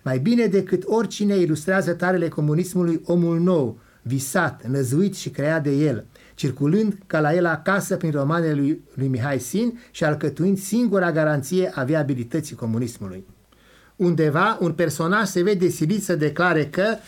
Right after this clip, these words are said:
nu mai e nimic de făcut și să constate că, citez, „logica, dramul de adevăr și toate celelalte frumoase noțiuni și cuvinte, bunăoară cultura, buna informație, buna credință, bunul simț, urbanitatea, respectul față de semeni și, de ce nu,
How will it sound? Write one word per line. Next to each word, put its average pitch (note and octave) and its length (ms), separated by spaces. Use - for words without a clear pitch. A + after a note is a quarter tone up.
nu A3 120
mai A3 180
e G#3 40
nimic A3+ 300
de F3 80
făcut C3 440
și - 120
să F3 140
constate D#3+ 540
că, F#3 160
citez, D3+ 500
„logica, D3+ 640
dramul G3 440
de F3+ 100
adevăr E3 480
și C#3+ 120
toate G#3 260
celelalte E3 500
frumoase D3+ 480
noțiuni C#3+ 460
și - 140
cuvinte, F3+ 640
bunăoară D#3 500
cultura, D3+ 540
buna D3+ 220
informație, D3+ 720
buna C#3+ 260
credință, D3 600
bunul D#3 220
simț, F#3 360
urbanitatea, D3+ 800
respectul D#3 560
față D3+ 300
de C#3 140
semeni C#3+ 480
și, - 120
de C3+ 140
ce E3 220
nu, G#3 300